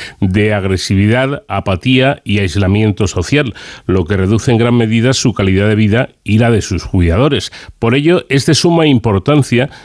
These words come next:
comprender los cambios que el cerebro experimenta en su estructura y función a medida que envejece, y qué procesos podrían estar relacionados con un,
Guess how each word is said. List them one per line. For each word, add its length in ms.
comprender 520
los 180
cambios 460
que 100
el 100
cerebro 500
experimenta 880
en 120
su 200
estructura 720
y 120
función 640
a 100
medida 360
que 100
envejece, 580
y 200
qué 140
procesos 720
podrían 440
estar 280
relacionados 680
con 200
un, 360